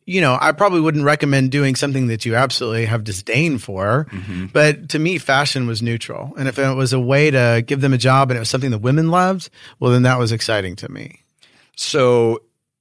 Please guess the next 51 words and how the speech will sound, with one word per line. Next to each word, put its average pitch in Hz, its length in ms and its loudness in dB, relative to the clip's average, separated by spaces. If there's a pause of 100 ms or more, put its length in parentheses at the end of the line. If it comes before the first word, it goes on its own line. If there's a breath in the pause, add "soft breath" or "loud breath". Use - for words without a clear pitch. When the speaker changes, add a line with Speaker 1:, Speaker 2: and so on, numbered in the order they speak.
(220)
Speaker 2:
there 127 180 -2
seems 208 300 -2
like 135 160 2
this 104 160 -2
gap 110 340 2
in 110 80 0
my 101 160 0
head 101 340 -2
between, 104 460 -4 (100)
okay, 123 320 0
you 95 220 -4
see 175 340 -4
this 160 260 0
need, 101 500 0 (280 loud breath)
you 135 180 0
even 170 340 0
see 127 360 0
a 110 100 0
potential 123 520 0
solution 107 840 0
to 98 220 -2
a 90 60 0
need, 87 540 -4 (540 loud breath)
but 123 160 -2
there's 156 160 2
a 143 60 4
gap 196 360 0
between 160 380 -2
having 131 360 0
that 131 220 0
recognition 160 640 -2
and 113 200 -2
then 151 80 2
actually 135 320 0
taking 120 400 0
action 104 320 0
and 90 140 -4
starting 101 400 -2
a 80 40 -4
business. 90 640 -4
Speaker 1:
Right. 127 320 0
Speaker 2:
So - 180 2
what 151 280 0
was 226 220 0
the 127 120 -2
decision 135 640 0
maker, 131 280 2
or 120 180 2
was 151 400 2
there 143 420 4
a 101 140 0